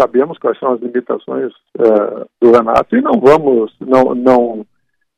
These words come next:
não cabe discutir assuntos médicos com o Renato, embora ele, como, como chefe, é, como chefe, é, do de-, do futebol, do Grêmio, como líder do futebol do Grêmio,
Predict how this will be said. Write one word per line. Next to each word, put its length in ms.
não 240
cabe 400
discutir 640
assuntos 600
médicos 520
com 100
o 60
Renato, 340
embora 480
ele, 380
como, 600
como 320
chefe, 800
é, 500
como 280
chefe, 560
é, 360
do 100
de-, 600
do 120
futebol, 500
do 80
Grêmio, 220
como 180
líder 360
do 140
futebol 360
do 80
Grêmio, 240